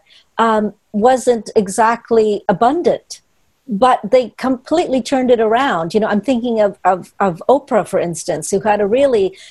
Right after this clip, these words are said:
you know, difficult childhood, and, and l-, look at her now, right? So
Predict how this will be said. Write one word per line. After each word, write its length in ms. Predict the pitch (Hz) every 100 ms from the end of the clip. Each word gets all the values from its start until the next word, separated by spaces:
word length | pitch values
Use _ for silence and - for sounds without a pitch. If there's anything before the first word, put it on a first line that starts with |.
| -
you 80 | 269
know, 120 | 247
difficult 500 | 196 240 240 240 220
childhood, 580 | - 214 277 220 208 175
and, 180 | 208 208
and 240 | 220 214 -
l-, 120 | 202 - -
look 320 | 233 269 277
at 140 | 233
her 240 | - 240 220
now, 500 | 208 233 277 160 -
right? 300 | 147 185 254 - - -
So 440 | - 285 269 262